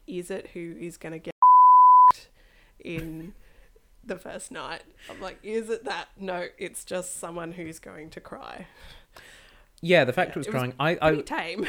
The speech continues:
Speaker 1: <laughs>
Speaker 2: I, I, I was thinking it might be who was the first person that was gonna, like, get into a fight or,
Speaker 1: Mm.
Speaker 2: like, uh, you know, d-, trying to assert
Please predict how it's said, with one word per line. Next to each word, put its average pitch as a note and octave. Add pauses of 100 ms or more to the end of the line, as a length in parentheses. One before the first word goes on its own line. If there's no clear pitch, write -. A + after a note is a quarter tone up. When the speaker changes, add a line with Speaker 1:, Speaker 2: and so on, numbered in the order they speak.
(100)
Speaker 1:
<laughs> -
Speaker 2:
I, C4+
I, D3+
I D#3
was D#3+
thinking B2+
it F#2
might G2+
be G2+
who G2+
was F#2+
the -
first G2
person F#2+
that F2+
was F2+
gonna, F2 (800)
like, G2
get G2
into F#2
a F2
fight G#2
or, F2+
Speaker 1:
Mm. F#2+
Speaker 2:
like, D#2+
uh, E2+
you F2
know, F2
d-, E2+
trying F#2
to -
assert F2